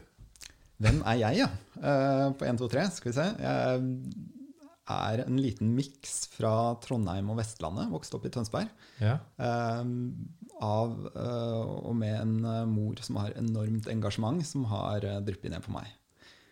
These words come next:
Speaker 1: Så, eh, etter noen runder med hva jeg skulle bli, så, så har jeg gått inn helse, som jeg egentlig ikke har så mye av i familien, og, eh, nå blitt lege.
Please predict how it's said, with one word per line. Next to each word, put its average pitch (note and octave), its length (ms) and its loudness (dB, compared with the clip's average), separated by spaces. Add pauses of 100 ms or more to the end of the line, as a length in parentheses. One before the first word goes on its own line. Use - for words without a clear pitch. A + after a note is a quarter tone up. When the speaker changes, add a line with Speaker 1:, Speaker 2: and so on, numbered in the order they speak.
(400)
Speaker 1:
Så, A2+ 200 2 (140)
eh, A2 880 2
etter A2 160 -2
noen A#2 240 2
runder G2 340 4
med A#2+ 160 2
hva G2+ 140 2
jeg G2+ 80 -2
skulle G#2 180 -2
bli, A2+ 300 0 (240)
så, A#2 1040 -2 (1500)
så A#2+ 220 0
har G#2+ 160 4
jeg G#2 160 0
gått - 220 -8
inn G#2 280 2
helse, G#2 680 -4 (560)
som - 180 -4
jeg G#2 80 -2
egentlig G2 300 -6
ikke G2 120 -6
har F#2 140 -6
så - 80 -6
mye F#2 160 -2
av - 80 -8
i G2 160 -4
familien, G#2 480 0 (140)
og, B2+ 260 0
eh, A#2+ 460 0 (420)
nå A#2+ 100 -2
blitt A#2+ 220 -2
lege. A#2+ 440 2